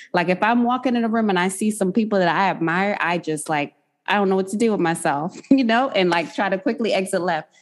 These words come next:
Not even that, but people, like, I know, it's just, like, just being in a crowd too long. So I've been working on it. The po-, podcast's been helpful, but, like, just,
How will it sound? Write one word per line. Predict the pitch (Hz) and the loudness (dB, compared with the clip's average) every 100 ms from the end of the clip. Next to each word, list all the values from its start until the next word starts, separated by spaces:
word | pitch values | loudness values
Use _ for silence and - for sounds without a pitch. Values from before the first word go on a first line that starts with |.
| _ | _
Not | - 277 | -2 0
even | 285 254 247 | 0 0 2
that, | 254 180 | 0 0
but | 180 - | -2 0
people, | 277 277 233 | 0 2 0
like, | 202 | 0
I | 190 196 | 0 0
know, | 180 180 190 160 - | 0 0 0 0 -4
it's | - 175 | -4 -2
just, | 202 190 | -4 -2
like, | 180 165 151 | -2 -2 -4
just | 190 190 170 | -6 -4 -2
being | 185 208 | 0 2
in | 214 | 2
a | 208 | 0
crowd | 233 220 220 220 | 0 0 0 -2
too | 233 | -2
long. | 226 226 220 233 _ - _ | 0 0 -2 -4 _ -20 _
So | - | -2
I've | 285 | 2
been | 330 277 | 2 2
working | 269 277 269 | 0 0 2
on | 262 | 2
it. | 226 | 0
The | 180 | -2
po-, | - 226 | -4 -6
podcast's | - 226 240 247 240 240 | 0 0 2 2 0 0
been | 226 | 0
helpful, | 220 240 240 240 226 | 2 0 -2 -4 -2
but, | 196 | -2
like, | - 175 | -2 -2
just, | 175 208 - | -2 -4 -6